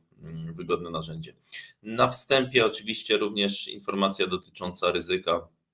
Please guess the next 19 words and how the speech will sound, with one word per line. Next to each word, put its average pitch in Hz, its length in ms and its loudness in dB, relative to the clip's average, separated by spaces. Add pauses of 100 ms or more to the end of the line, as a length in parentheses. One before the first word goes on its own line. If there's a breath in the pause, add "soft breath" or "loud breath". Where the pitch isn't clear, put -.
(600)
E, 87 320 -4
bardzo 92 260 0
proszę - 260 0
o 101 40 4
zapoznanie 117 500 0
się 107 360 -4 (240)
<clears throat> 101 300 -2
z, - 300 -4 (1300)
mm, 92 280 -2
tym, 107 320 0 (100)
z 101 100 -4
tą 107 80 0
notą 117 300 0
prawną 98 560 0 (100)
i 104 500 -2
za 95 180 -4
moment 92 360 -6
przechodzimy 87 640 -12
do 85 420 -4